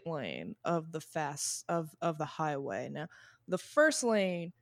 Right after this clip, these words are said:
is your ice cream lane, because that's the slower one, and you gotta be careful with the melting ice cream and whatnots.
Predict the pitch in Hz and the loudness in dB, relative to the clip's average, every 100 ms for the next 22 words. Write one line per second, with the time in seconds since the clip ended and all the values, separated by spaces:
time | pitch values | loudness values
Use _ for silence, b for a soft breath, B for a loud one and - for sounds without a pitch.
0 | _ - 180 170 - 190 196 - 180 160 | _ 0 2 2 2 4 4 2 -4 -6
1 | 120 - - - 175 - - 160 175 175 | -8 -10 -10 -12 -14 -14 -10 -2 -2 -2
2 | 165 - 190 180 165 160 165 156 151 160 | -2 0 4 4 4 2 -2 -2 -4 0
3 | 170 156 - - 196 185 160 151 147 156 | 0 0 2 6 8 6 0 -2 -2 -2
4 | 156 - - 175 185 - - 175 151 147 | -2 -4 0 4 4 2 -4 -4 -4 -8
5 | 147 _ _ _ 196 - 165 160 - 151 | -12 _ _ _ -16 -8 -4 -2 -4 -4
6 | 147 135 - - | -6 -6 -6 -8